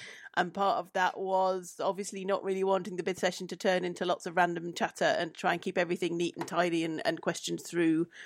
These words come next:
one channel where there was, like, a character restriction. Um, and so, yeah, you ended up basically standing up and pronouncing the philosophy of the EasterCon. And I was a bit tense because I was like, "I don't know." 'Cause in a normal bid session, I could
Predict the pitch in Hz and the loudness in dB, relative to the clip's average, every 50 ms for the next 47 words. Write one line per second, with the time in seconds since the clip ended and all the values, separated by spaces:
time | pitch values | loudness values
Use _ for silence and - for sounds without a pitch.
0 | - - - _ - 175 175 180 170 170 170 165 - 175 160 165 165 160 156 160 | -18 -18 -16 _ -4 2 2 2 4 2 0 0 0 2 2 2 0 -2 -2 -2
1 | 165 165 110 - 170 170 175 165 156 156 156 156 160 156 165 165 156 - 156 151 | -4 -4 -6 -6 -4 0 0 2 2 2 0 0 0 0 0 -2 -2 -2 -4 -4
2 | 151 - 147 - - 175 170 165 - - - 147 143 143 - - 131 - - - | -4 -6 -4 2 4 4 4 4 2 -2 -2 -2 -2 -2 -2 -4 -4 -2 0 2
3 | 147 123 143 170 170 - - - - - - - - _ - 170 180 175 175 175 | 2 2 2 -2 -6 -10 -14 -20 -20 -20 -20 -20 -2 _ 6 8 8 8 6 2
4 | 170 175 160 - _ _ _ _ _ _ - - 196 185 - 220 233 269 220 165 | -2 -8 -10 -12 _ _ _ _ _ _ -4 -4 -2 0 0 2 4 4 4 4
5 | 156 170 175 170 175 170 165 170 - - _ - - _ _ _ _ _ _ _ | 4 2 0 0 0 -2 -2 -2 -4 -4 _ -18 -20 _ _ _ _ _ _ _
6 | _ _ _ - - - 185 180 180 - - 185 175 - - 190 175 175 175 180 | _ _ _ -8 2 4 6 6 6 4 0 -6 -4 2 2 4 4 4 2 0
7 | 180 - - 175 175 - - 180 180 180 151 - 180 165 180 175 - 190 185 185 | -2 -2 -2 -4 -2 0 2 2 2 2 2 0 -4 -4 -4 -2 0 0 0 0
8 | - 190 175 - 196 185 185 202 214 240 - - 185 - 160 87 - - - - | -2 -2 2 2 2 4 4 2 0 0 -4 -6 -4 -2 -2 -2 -2 -6 -2 2
9 | - 185 190 196 - - - 311 339 415 494 - 277 208 - 220 240 - - - | 2 2 2 0 0 0 2 2 4 4 2 2 2 2 2 2 0 0 -2 -4
10 | - - 170 - - - 214 202 - 214 208 208 202 202 202 202 214 202 202 - | -4 -4 -4 -8 -10 -8 -6 -4 -2 0 2 2 2 2 2 0 0 -2 0 0
11 | 233 220 262 269 262 226 262 285 294 220 165 156 175 _ - - - - _ _ | 0 0 0 0 0 0 0 2 2 2 0 -2 -6 _ -18 -20 -20 -20 _ _
12 | _ - 269 247 - 294 294 320 285 302 330 339 311 226 233 220 220 - 202 196 | _ -4 -4 -2 0 0 0 2 4 4 4 4 4 2 2 2 2 0 -4 -4
13 | - - 170 180 190 185 - 214 185 170 | -4 -4 -4 -2 -2 0 0 0 0 -2